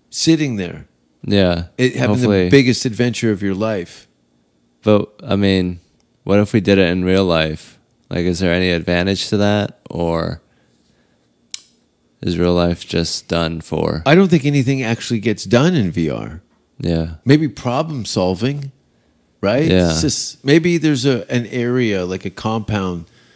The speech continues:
Speaker 1: a small city that's been turned into a, um, um,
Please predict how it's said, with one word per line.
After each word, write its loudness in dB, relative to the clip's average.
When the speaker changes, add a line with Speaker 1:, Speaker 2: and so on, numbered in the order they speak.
Speaker 1:
a -6
small 0
city -2
that's -8
been -6
turned 2
into 0
a, 0
um, -6
um, -8